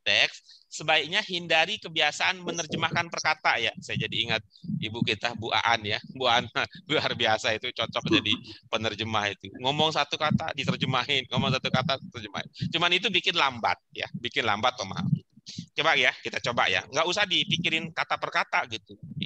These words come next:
Umumnya aja gitu, apa sih yang dipahami gitu. Umumnya, kesan umumnya dulu. Ini paragraf pertama ini cerita apa aja, informasinya apa aja yang kita dapat nih di informasinya di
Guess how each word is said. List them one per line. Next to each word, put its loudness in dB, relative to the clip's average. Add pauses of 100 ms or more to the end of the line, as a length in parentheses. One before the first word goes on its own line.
(340)
Umumnya 4
aja 2
gitu, -2
apa -2
sih -2
yang -4
dipahami -6 (140)
gitu. -4 (240)
Umumnya, -4
kesan 0
umumnya -2
dulu. -6 (680)
Ini 2
paragraf 4
pertama 0
ini 6
cerita 2
apa 4 (100)
aja, 2
informasinya 2
apa 0
aja -2
yang -6
kita -4
dapat -2
nih 2
di 0
informasinya 0 (400)
di -2